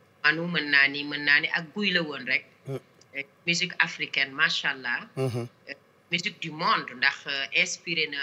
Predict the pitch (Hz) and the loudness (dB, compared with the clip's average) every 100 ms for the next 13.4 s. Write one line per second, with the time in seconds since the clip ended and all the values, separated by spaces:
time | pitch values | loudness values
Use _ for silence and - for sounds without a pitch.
0 | 110 147 147 156 151 143 139 - 135 127 | 0 0 0 -2 2 4 2 -4 -12 -20
1 | 135 160 - - 147 139 131 123 _ - | -8 -6 -6 -8 -4 -2 -2 -8 _ -14
2 | - _ _ - 175 156 147 233 - - | -14 _ _ -4 -4 -2 -4 -6 -6 -2
3 | 156 - 226 - - 220 147 135 127 226 | -4 -4 -8 -6 -6 -4 -6 -8 -2 -2
4 | 170 - - - - 131 135 127 113 101 | -2 -6 -16 -12 -6 -4 -2 -2 -2 -6
5 | - _ _ - - _ - - 160 - | -10 _ _ -6 -6 _ -12 -2 0 4
6 | 151 151 147 143 139 135 185 214 - 233 | 4 4 0 -2 -2 2 4 4 -2 -8
7 | - 170 156 160 165 - 143 202 233 220 | -6 -10 -4 -2 -2 -6 -2 0 0 -2
8 | 165 165 160 156 139 151 160 139 151 - | -2 2 4 2 -8 -14 -14 -2 -2 0
9 | 156 156 - 151 139 143 139 127 165 - | -2 -2 -8 -16 -16 -18 -10 0 0 0
10 | 151 135 127 - - 170 - 139 131 139 | -12 -12 -14 -18 -8 -8 -8 -4 -2 -2
11 | 170 170 185 151 143 156 156 - 139 131 | -4 -4 -4 -6 -12 -12 -12 -12 -14 -14
12 | 139 139 147 139 233 - _ _ 160 160 | -14 -6 -6 -6 -10 -20 _ _ -2 0
13 | 151 123 - 131 | -2 -4 -10 -16